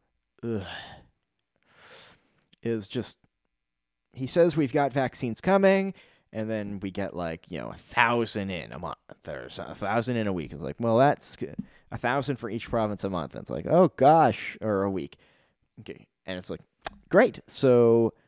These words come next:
maybe a school, maybe two schools have gotten vaccinated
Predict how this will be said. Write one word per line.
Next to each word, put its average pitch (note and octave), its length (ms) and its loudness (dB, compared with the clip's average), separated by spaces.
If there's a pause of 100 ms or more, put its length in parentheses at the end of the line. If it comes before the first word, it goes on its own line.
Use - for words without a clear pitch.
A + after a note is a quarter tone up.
(600)
maybe G#3+ 380 0
a B3 60 2
school, - 640 -2 (100)
maybe A#3 300 0
two C4 240 0
schools C3+ 420 0
have A#2 120 -6
gotten G2+ 260 -4
vaccinated F2+ 720 -4